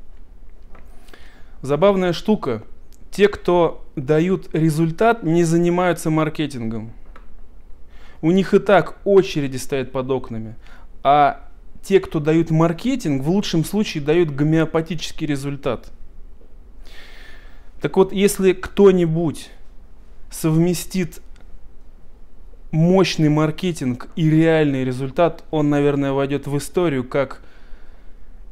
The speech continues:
Евлампий, а, с даром Божьим рожденный, повелитель собачьих упряжек, неоспоримый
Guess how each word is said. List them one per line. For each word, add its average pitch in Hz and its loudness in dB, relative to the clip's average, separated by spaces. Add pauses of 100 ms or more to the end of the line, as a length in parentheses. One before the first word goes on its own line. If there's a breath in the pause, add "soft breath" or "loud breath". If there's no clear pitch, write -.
Евлампий, 165 4 (640)
а, 139 0
с 135 -4
даром 160 6
Божьим 151 2 (300 soft breath)
рожденный, 135 4 (960)
повелитель 170 2
собачьих 170 2
упряжек, 151 0 (600 soft breath)
неоспоримый 170 2